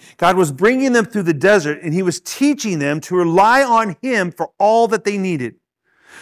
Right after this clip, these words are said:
Because you look, when they go to enter the promised land,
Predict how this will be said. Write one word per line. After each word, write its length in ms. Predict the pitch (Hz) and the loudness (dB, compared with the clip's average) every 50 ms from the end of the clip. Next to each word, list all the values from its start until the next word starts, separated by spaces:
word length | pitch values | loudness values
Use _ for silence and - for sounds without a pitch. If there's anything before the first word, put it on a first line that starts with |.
| - - | -18 -14
Because 260 | - 180 156 185 156 | -8 -2 -2 0 0
you 80 | 175 185 | 0 0
look, 440 | 190 240 226 185 - - - - - | 0 2 0 0 -2 -8 -20 -20 -8
when 160 | - 185 185 | -4 -2 0
they 80 | 190 185 | 0 0
go 200 | 151 180 208 233 | 2 4 4 4
to 160 | 247 220 - | 4 2 -2
enter 140 | 202 220 220 | -2 -2 -2
the 100 | 214 202 | -2 -4
promised 480 | - - - 202 214 226 214 - - - | -4 -4 -4 -2 -2 -2 -4 -6 -6 -6
land, 380 | 160 143 127 113 113 127 127 | -6 -6 -6 -8 -10 -14 -18